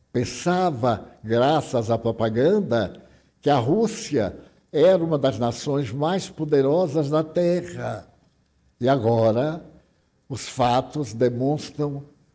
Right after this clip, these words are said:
quase que o contrário, porque a nação contra a qual a Rússia se levanta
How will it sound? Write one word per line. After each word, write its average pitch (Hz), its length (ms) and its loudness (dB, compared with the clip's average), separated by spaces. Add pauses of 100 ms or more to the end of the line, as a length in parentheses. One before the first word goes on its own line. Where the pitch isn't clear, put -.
(120)
quase 160 480 0
que 156 100 0
o 151 80 2
contrário, 131 880 0 (880)
porque 202 580 6
a 165 180 4
nação 131 800 0
contra 143 420 4
a 156 40 2
qual 117 640 2 (440)
a 131 120 2
Rússia - 420 -2
se 107 140 -6
levanta 107 840 0